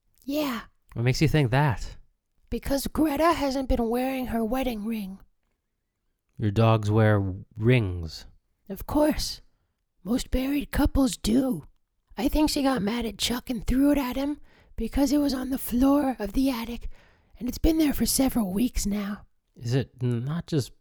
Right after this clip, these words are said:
Speaker 2: possible that the ring fell off of the dog?
Speaker 1: No, 'cause if that was the case, she would just put it back on.
Speaker 2: True. That's true.
Speaker 1: Yeah.
Speaker 2: Uh,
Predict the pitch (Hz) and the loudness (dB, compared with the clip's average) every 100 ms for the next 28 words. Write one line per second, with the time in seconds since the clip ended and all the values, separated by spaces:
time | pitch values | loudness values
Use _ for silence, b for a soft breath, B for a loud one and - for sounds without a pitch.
0 | - 123 117 127 110 104 101 101 95 98 | 0 2 4 2 4 4 2 2 2 2
1 | 98 92 90 _ _ _ - 95 98 101 | 0 -4 -10 _ _ _ 0 2 2 0
2 | 101 107 - 107 98 _ _ _ - 101 | -2 -6 -4 -4 -4 _ _ _ 0 2
3 | 110 113 113 - - _ _ _ 190 196 | 4 2 0 -6 -16 _ _ _ -10 -6
4 | 190 185 220 247 - - 285 277 294 285 | -4 -4 -6 -8 -12 -4 0 2 2 0
5 | 269 277 - - 277 262 - 247 269 247 | -2 -4 -4 0 0 0 0 0 -2 2
6 | - 294 277 294 - 277 277 262 151 - | 2 2 2 0 2 0 0 -6 -8 -14
7 | - _ - - 147 143 104 80 82 - | -20 _ -16 -6 0 2 0 -2 -10 -20
8 | - _ 104 - - - - 104 240 214 | -20 _ -16 -16 -20 -20 -18 -10 -8 -8
9 | - _ _ _ - 135 123 | -12 _ _ _ -4 0 0